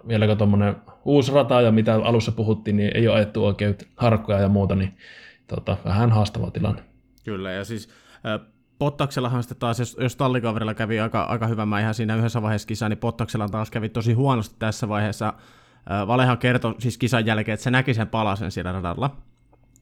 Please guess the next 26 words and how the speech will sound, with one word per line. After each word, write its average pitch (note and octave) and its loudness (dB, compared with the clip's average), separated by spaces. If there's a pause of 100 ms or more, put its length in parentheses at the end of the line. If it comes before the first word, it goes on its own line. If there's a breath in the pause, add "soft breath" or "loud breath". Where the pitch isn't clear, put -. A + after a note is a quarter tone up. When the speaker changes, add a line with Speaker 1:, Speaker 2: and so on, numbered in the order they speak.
(140)
Speaker 2:
Mut - -4
kun - -8
kaikki C3+ 4
tapahtui A2 0
niin A2 2
nopeasti, D#3+ 2 (360 loud breath)
niin A2+ 0 (260)
Bottas C#3 2
päätti A#2 0
siinä B2 4
vaiheessa, G#2+ 0
että A2 -2 (180)
mä B2 2
otan C#3 4
mieluummin C3 6
sen G#2+ 2
tähän G#2+ 2 (680 loud breath)
käytännössä, A2 0
niin A#2 -2
kuin, A2+ -2
auton A#2 2
keskelle, A2+ 2
kun A#2+ 2
rikkoihin A2 0
renkaani F#2+ 0
siihen. F2 -6